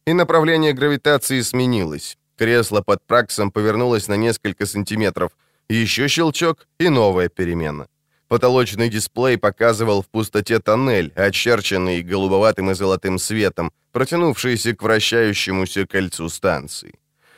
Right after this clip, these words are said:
Посмотрев на массу данных, вывалившихся на экран перед пилотом, Пракс удивился. «А зачем вообще управлять вручную? Разве корабль не может сам причалить по этим цифрам?» «Зачем?»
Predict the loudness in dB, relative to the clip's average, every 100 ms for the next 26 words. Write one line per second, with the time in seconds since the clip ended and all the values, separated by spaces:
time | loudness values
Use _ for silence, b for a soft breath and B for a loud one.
0 | b 0 2 0 0 -2 0 0 0 0
1 | -2 -6 0 2 2 0 -2 -4 -2 0
2 | -2 -2 -6 -4 -2 -2 -2 0 0 0
3 | -2 -6 -6 -6 -2 -2 -2 -6 -6 -2
4 | -2 -2 -6 -4 -2 -4 -6 -10 -18 -20
5 | _ _ _ _ _ -12 -10 -8 -8 -4
6 | -2 -2 -2 -4 -2 -2 0 -2 -2 -6
7 | -8 -10 -14 _ _ _ 0 2 2 -2
8 | -10 -2 0 2 2 0 0 0 -2 0
9 | 0 0 -2 0 -2 -2 -4 -2 -6 -6
10 | -8 -12 -20 _ _ _ _ _ -8 0
11 | 0 2 -2 2 2 0